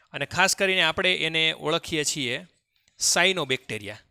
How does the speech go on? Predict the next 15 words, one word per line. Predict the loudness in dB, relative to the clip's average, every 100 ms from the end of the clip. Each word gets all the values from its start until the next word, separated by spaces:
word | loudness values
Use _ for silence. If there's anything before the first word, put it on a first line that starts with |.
| _ _ _ _ _ _ _ _ _ _ -16
આપણે | -4 -2
આની | -2 -2
પહેલાંના | 0 0 0 -2 -4
ચેપ્ટરની | -6 -10 -6 -6 -4
અંદર | -4 -4
અભ્યાસ | -2 0 0
કર્યો | 2 0
હતો, | 0 -4 -14 -4
યુ | -2
બેક્ટેરિયામાં | 0 0 -2 -2 -2 -4 -4
ખાસ | -4 -4
કરીને | -6 -6 -4
એનાબીના | -2 -2 -2 -4
અને | -6
નોસ્ટોક, | -6 -4 -4 -8 -12